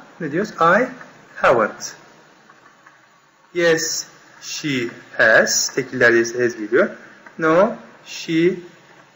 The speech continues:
hasn't." "No, he hasn't." "No, we haven't." "No,"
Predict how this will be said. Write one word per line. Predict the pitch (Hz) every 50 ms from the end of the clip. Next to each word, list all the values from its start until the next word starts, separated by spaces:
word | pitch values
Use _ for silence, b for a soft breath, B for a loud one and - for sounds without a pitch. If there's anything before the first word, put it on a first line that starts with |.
| _ _ - _ _ _ _ _ _ _ _ _ -
hasn't." | 175 147 120 117 110 101 101 - - -
"No, | 147 143 139 143 151 151 147 -
he | 165 160 160 165 165 - - -
hasn't." | - 160 131 117 113 101 110 123
"No, | 143 143 131 120 117 135
we | 151 160 170 175 175 - - - - - _ _
haven't." | - 180 160 123 107 - - - - -
"No," | 139 139 131 131 131 135 135